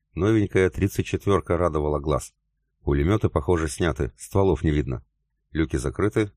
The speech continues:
фара одна спереди. Видимо, танк брошен. Следы гусениц рядом, как будто его сюда отбуксировали. Охраны нет, бери кто хочет. Однако подходить я не стал, изучил конструкцию взором.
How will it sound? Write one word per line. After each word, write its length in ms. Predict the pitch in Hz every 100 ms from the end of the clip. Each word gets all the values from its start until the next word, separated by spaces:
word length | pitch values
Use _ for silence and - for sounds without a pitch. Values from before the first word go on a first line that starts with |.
| _
фара 400 | _ - 78 71
одна 240 | 67 73
спереди. 500 | 73 - 67 65 67 - _ _ _ _ _
Видимо, 520 | 76 95 92 92 87
танк 280 | - 92 76
брошен. 460 | 76 87 - 62 - _ _ _ _ _
Следы 420 | - - 90 101
гусениц 460 | 92 104 90 85 -
рядом, 320 | 92 87 76
как 180 | - 76
будто 240 | 78 -
его 200 | 80 76
сюда 300 | 76 76 82
отбуксировали. 880 | - 80 73 - 76 69 64 60 - _ _ _ _
Охраны 400 | 73 - 123 131
нет, 300 | 78 80 - _
бери 240 | 71 80 113
кто 160 | -
хочет. 400 | 73 76 - - _ _ _ _ _ _
Однако 400 | - 69 80 -
подходить 560 | 73 - - 69 104 -
я 140 | 82
не 80 | 98
стал, 420 | - - 71 67 _
изучил 460 | 73 73 71 95 104
конструкцию 640 | 107 - 87 80 - 92
взором. 480 | 85 76 69 67 64